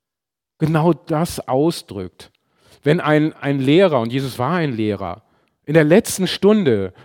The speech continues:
vor den Abi-Prüfungen irgendetwas sagt, dann sind das nicht mehr die allgemeinen Sachen, die man irgendwie mal wissen sollte, <laughs> sondern das sind die Sachen, die man für die Prüfung braucht. Und ich glaube,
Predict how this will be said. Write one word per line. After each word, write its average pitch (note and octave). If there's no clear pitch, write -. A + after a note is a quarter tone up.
vor F3+
den E3
Abi-Prüfungen A#2+
irgendetwas F#3
sagt, G#2+
dann A#2
sind C3+
das -
nicht C3+
mehr B2
die A2
allgemeinen G#2+
Sachen, A2
die G#2+
man A2+
irgendwie A2
mal G2
wissen B2
sollte, F2
<laughs> -
sondern A#2+
das A2
sind C3
die C3
Sachen, A#2+
die A2+
man A2+
für A2
die G2+
Prüfung G2
braucht. -
Und B2
ich B2+
glaube, D3